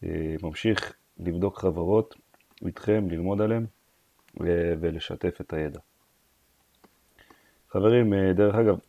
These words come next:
אם יש לכם שאלות, תשאלו בסרטונים למטה. אה, עדיף ככה, כי אני עונה הרבה יותר מהר שמה. הרבה יותר מהר. אוקיי.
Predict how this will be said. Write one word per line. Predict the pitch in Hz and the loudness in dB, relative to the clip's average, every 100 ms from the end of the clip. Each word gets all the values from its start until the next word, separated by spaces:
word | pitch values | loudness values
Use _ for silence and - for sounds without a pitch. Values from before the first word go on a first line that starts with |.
| _ - | _ -2
אם | 120 | -2
יש | 113 | 0
לכם | 107 104 | -2 -2
שאלות, | - 107 107 | 2 4 2
תשאלו | 92 - 104 110 | 0 2 4 4
בסרטונים | 98 104 95 101 101 | 0 -2 0 0 0
למטה. | 92 95 98 - 123 131 - | 0 0 0 0 0 -2 -2
אה, | 90 92 92 90 - - - _ _ - - | 2 4 4 2 0 -6 -20 _ _ -12 -4
עדיף | - 95 113 - | 0 2 2 4
ככה, | 113 - | 2 2
כי | 98 95 | -2 0
אני | 92 | 2
עונה | 95 98 | 2 2
הרבה | 90 85 | 0 2
יותר | 95 90 85 | 0 0 -2
מהר | 82 | -4
שמה. | 78 - - - _ _ _ _ _ - | -6 -10 -10 -14 _ _ _ _ _ -12
הרבה | 87 90 | -4 -2
יותר | 87 85 | -2 -4
מהר. | 82 80 - _ _ _ _ _ _ _ _ _ _ _ _ _ _ _ _ _ _ _ _ _ _ _ _ _ _ _ _ _ _ _ _ _ _ _ _ _ _ _ _ _ _ - | -4 -6 -14 _ _ _ _ _ _ _ _ _ _ _ _ _ _ _ _ _ _ _ _ _ _ _ _ _ _ _ _ _ _ _ _ _ _ _ _ _ _ _ _ _ _ -10
אוקיי. | 92 - 78 | -8 -6 -8